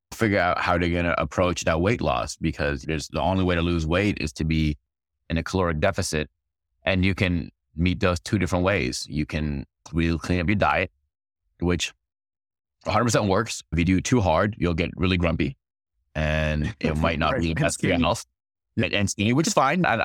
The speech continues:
Speaker 1: don't think that's a bad thing. Or you could do cardio, and that will also help you lose weight. But then you can also do too much of that too, and then get too skinny.
Speaker 2: Yeah.
Speaker 1: So it's kinda like find your weight and then try to match the,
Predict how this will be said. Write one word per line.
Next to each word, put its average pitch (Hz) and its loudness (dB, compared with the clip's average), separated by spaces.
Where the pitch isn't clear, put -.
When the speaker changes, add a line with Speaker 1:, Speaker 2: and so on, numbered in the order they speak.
Speaker 1:
don't 113 2
think 107 0
that's 107 2
a 101 0
bad 90 2
thing. 92 -4
Or 107 2
you 107 2
could 98 0
do 110 4
cardio, 113 0
and 78 -2
that 85 2
will 87 0
also 82 2
help 78 0
you 80 0
lose 80 -4
weight. 82 -2
But 82 -4
then 85 0
you 107 0
can 120 2
also 127 2
do 135 2
too 160 0
much 151 2
of 113 4
that 104 2
too, 120 2
and 110 2
then 113 0
get 113 0
too 160 0
skinny. 107 -2
Speaker 2:
Yeah. 120 0
Speaker 1:
So 143 -4
it's - -4
kinda 131 0
like 113 -4
find 117 2
your 117 4
weight 107 2
and 98 0
then 98 2
try 98 0
to 90 0
match 92 -2
the, 82 2